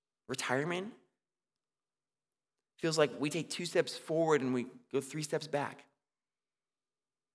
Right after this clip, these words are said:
And in the back of our mind, we know that all of our work, all of our effort, all of our striving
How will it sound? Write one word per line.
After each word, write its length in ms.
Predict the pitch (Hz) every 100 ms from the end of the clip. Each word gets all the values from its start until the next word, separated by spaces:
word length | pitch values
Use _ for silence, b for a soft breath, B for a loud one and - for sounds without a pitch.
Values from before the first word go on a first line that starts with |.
| _ _ -
And 100 | 143
in 80 | 160
the 60 | 165
back 280 | 170 233
of 120 | 240 233
our 120 | 226
mind, 600 | 202 202 185 151 139 156
we 160 | 165 160
know 800 | 165 214 277 196 131 123 131 B B B B _ _ -
that 100 | 98
all 240 | 131 190
of 120 | 220 247
our 120 | 277
work, 460 | 196 127 131 - - _ _ _ _ _
all 120 | 127 147
of 100 | 208
our 120 | 220
effort, 420 | 143 151 170 - - _ _ 127
all 140 | 135
of 80 | 180
our 80 | 175
striving 680 | - 113 131 135 117 127